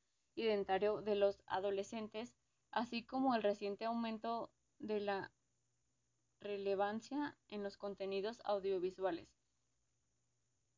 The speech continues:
tanto en la audiencia como en la creación de contenidos, el objetivo general de este estudio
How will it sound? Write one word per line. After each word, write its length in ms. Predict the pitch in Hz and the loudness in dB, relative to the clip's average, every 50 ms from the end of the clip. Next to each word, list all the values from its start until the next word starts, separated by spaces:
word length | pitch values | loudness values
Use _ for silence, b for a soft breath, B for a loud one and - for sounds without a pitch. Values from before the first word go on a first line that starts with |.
| _ _ | _ _
tanto 440 | 233 226 226 220 - 233 220 214 | 2 2 2 0 -2 0 0 2
en 100 | 214 214 | 2 4
la 60 | 208 208 | 4 4
audiencia 600 | 208 208 208 233 240 247 240 - 294 311 311 311 - _ _ _ _ - | 4 2 0 -2 -2 -2 0 2 4 4 4 2 -2 _ _ _ _ -8
como 220 | 220 220 214 214 | -6 -4 -2 0
en 60 | 208 | 0
la 120 | 208 208 - | 0 0 0
creación 340 | 190 - 294 - 202 202 | -2 -2 -2 -2 -4 -6
de 120 | 208 254 240 | -6 -6 -4
contenidos, 600 | - 269 254 - 202 190 190 190 196 214 240 - | -4 -4 -4 -2 -2 0 4 4 4 4 2 0
el 160 | 220 196 202 | -6 -8 -8
objetivo 440 | 208 - _ 208 - - 202 214 262 | -8 -10 _ -14 -6 -4 -2 -2 -2
general 500 | 262 277 247 214 202 180 196 190 196 196 | -2 -2 -2 0 2 2 4 4 4 2
de 220 | 202 220 214 214 214 | 0 0 0 0 -2
este 160 | - - 240 | -4 -6 -12
estudio 480 | 240 - - 220 208 208 247 285 311 | -14 -10 -6 -6 -4 -2 -2 -4 -4